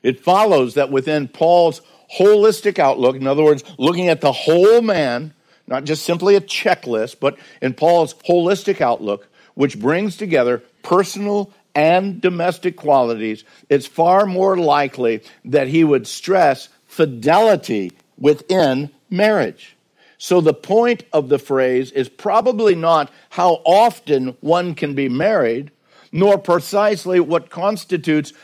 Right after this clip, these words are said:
a legitimate marriage, but rather how one conducts oneself in one's marriage. Is he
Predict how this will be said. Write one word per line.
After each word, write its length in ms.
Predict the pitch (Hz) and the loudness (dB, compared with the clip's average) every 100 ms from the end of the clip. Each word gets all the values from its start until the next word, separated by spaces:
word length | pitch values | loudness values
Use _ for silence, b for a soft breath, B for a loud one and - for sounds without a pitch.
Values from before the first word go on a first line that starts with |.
| b | b
a 180 | 160 175 | -2 0
legitimate 840 | 165 156 156 - 214 233 196 131 - | 0 -4 -4 -2 0 0 0 -4 -4
marriage, 600 | 123 104 87 80 - _ b b b | -6 -4 -6 -12 -20 _ b b b
but 160 | 160 180 | -2 -2
rather 720 | 147 156 202 220 135 131 b b | 0 0 2 0 0 -2 b b
how 440 | - 180 202 220 226 | -10 -2 2 2 2
one 440 | 156 147 143 143 139 | 0 0 0 -4 -10
conducts 720 | - 156 143 127 190 226 - 170 - | -6 -4 -4 -2 0 -2 -6 -18 -8
oneself 960 | 139 131 123 110 - 127 117 120 - _ _ _ _ | -4 -4 -6 -10 -4 -2 0 -2 -6 _ _ _ _
in 440 | 220 208 143 123 131 _ | 0 2 0 -4 -10 _
one's 580 | 123 127 120 123 117 - _ - | 0 2 2 -2 -8 -16 _ -6
marriage. 560 | 117 104 92 85 - _ b b _ | -4 -4 -6 -12 -20 _ b b _
Is 380 | 175 196 175 - | 0 2 0 -2
he 400 | 185 143 139 | 0 0 -2